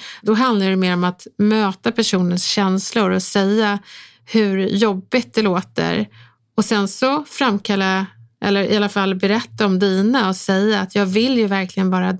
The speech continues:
där. Jag kan inte och jag är så ledsen för det.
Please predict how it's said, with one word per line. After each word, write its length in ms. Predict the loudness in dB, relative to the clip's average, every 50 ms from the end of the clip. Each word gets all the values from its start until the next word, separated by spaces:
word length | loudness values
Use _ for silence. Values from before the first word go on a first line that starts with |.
| -4 -2
där. 440 | 0 0 0 0 0 -2 -2 -4 -6 -10 -18 -20 -20 -20 -16 _ -2 -2
Jag 160 | -2 -2 -2
kan 420 | -4 -2 0 2 2 2 2 2
inte 260 | 0 -2 -2 -2 0
och 60 | 0 2
jag 100 | 2 0
är 60 | 0
så 500 | -2 -4 -6 -4 -2 0 0 2 2 0
ledsen 460 | 0 0 -2 -2 -4 -2 0 0 0
för 140 | 0 -2 -2
det. 240 | -2 -2 -2 -4